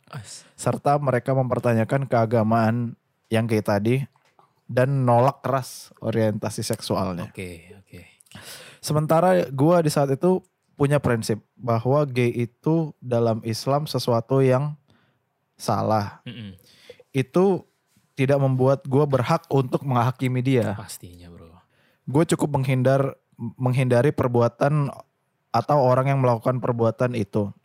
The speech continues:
Speaker 1: Hmm.
Speaker 2: Yang membuat gue cuma bisa diam dan sesekali menenangkan mereka yang kesulut emosi. Oh, dia jadi yang netralin
Speaker 1: Iya,
Speaker 2: inner
Speaker 1: iya.
Speaker 2: circle-nya dia.
Speaker 1: Hmm.
Speaker 2: Dan perdebatan selalu berakhir di satu titik. Gue dan teman-teman berkesimpulan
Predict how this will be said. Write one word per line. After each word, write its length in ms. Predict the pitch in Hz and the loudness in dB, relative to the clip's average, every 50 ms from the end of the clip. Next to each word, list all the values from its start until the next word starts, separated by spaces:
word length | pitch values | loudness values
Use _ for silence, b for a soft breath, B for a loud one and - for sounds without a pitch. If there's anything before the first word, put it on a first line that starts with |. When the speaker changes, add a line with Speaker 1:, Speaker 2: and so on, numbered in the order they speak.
| _ _ | _ _
Speaker 1:
Hmm. 180 | - 139 120 107 - _ _ _ _ _ _ _ _ _ _ _ _ _ _ _ _ _ _ _ _ _ _ _ _ _ _ | -16 -14 -14 -14 -16 _ _ _ _ _ _ _ _ _ _ _ _ _ _ _ _ _ _ _ _ _ _ _ _ _ _
Speaker 2:
Yang 160 | - - 123 | -2 0 2
membuat 280 | 123 120 120 117 117 117 | 2 2 4 2 2 0
gue 220 | 123 131 135 147 156 151 | 0 2 2 2 2 2
cuma 180 | - - 127 | 0 0 0
bisa 200 | 120 110 - 123 | 0 0 0 0
diam 360 | 113 113 110 113 123 139 139 127 | 2 4 2 2 2 2 0 0
dan 160 | 120 113 113 | 0 0 -2
sesekali 440 | 120 131 - 120 - 120 117 120 131 | -4 -6 -6 -4 -2 0 0 0 0
menenangkan 840 | 131 127 120 113 113 117 117 113 - 120 123 123 123 120 120 - - _ _ _ | 0 0 0 0 0 0 0 0 -2 -2 -2 -2 -4 -6 -8 -10 -14 _ _ _
mereka 460 | _ 113 113 113 110 - - - 120 | _ -2 0 0 0 0 0 0 2
yang 140 | 117 117 113 | 2 2 0
kesulut 340 | 110 - - - 113 110 107 | -2 -4 -2 0 0 0 0
emosi. 380 | - 110 107 104 101 - - 104 | -2 -2 0 0 0 -2 -4 -4
Oh, 120 | 107 101 | -4 -4
dia 180 | 101 98 104 107 | -2 0 -2 0
jadi 260 | 104 120 113 117 113 | 0 2 2 2 2
yang 120 | 110 107 107 | 2 0 0
netralin 340 | 110 107 - 113 113 113 110 | -2 -4 -2 0 0 2 2
Speaker 1:
Iya, 60 | 110 107 | 2 2
Speaker 2:
inner 100 | 107 104 | 0 0
Speaker 1:
iya. 80 | 98 123 | 0 0
Speaker 2:
circle-nya 440 | 113 107 - - 113 113 110 107 | 0 0 0 0 0 2 2 2
dia. 180 | 101 104 104 101 | 0 0 -2 -4
Speaker 1:
Hmm. 180 | - 120 110 98 92 B B B B B | -8 -12 -14 -16 -16 B B B B B
Speaker 2:
Dan 180 | - 139 143 151 | -2 0 0 0
perdebatan 600 | 143 147 143 139 139 139 139 135 143 139 143 143 - _ _ _ | 0 -2 0 2 2 2 2 2 0 -2 -2 -4 -8 _ _ _
selalu 360 | - - 143 127 123 131 143 | -4 0 2 4 4 4 2
berakhir 440 | 143 131 123 117 117 143 135 131 135 | 2 2 0 2 2 0 0 0 -2
di 140 | 131 123 117 | -2 -2 -2
satu 200 | - 123 117 123 | 0 0 0 0
titik. 340 | 113 - 113 - - - - _ _ _ _ | -2 -2 -4 -4 -6 -10 -10 _ _ _ _
Gue 240 | - 127 123 135 143 | -6 -2 0 2 2
dan 140 | 147 160 156 | 2 0 0
teman-teman 720 | 151 147 147 151 151 151 143 143 147 151 151 156 160 156 | 0 0 0 0 0 0 -2 -2 -2 0 0 0 -2 -2
berkesimpulan 720 | 151 135 - - - - 127 123 127 127 139 143 151 147 | -2 -4 -4 -4 -6 -6 -4 0 0 0 0 0 -2 -6